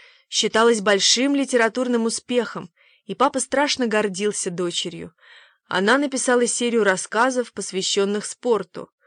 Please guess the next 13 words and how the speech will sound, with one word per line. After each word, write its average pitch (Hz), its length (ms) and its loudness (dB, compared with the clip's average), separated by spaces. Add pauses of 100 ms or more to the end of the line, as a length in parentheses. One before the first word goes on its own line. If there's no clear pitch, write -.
(280)
«Шестой 339 440 0
мяч 220 340 0
в - 40 -8
молоко», 196 600 0 (360)
«Мимо», 226 560 0 (360)
«Касси 262 480 0
играет 208 360 2
в - 80 -14
крокет» 196 600 -2 (340)
и 285 100 -4
другие, 190 560 -4 (320)
очень 208 340 -2
остроумные 262 680 0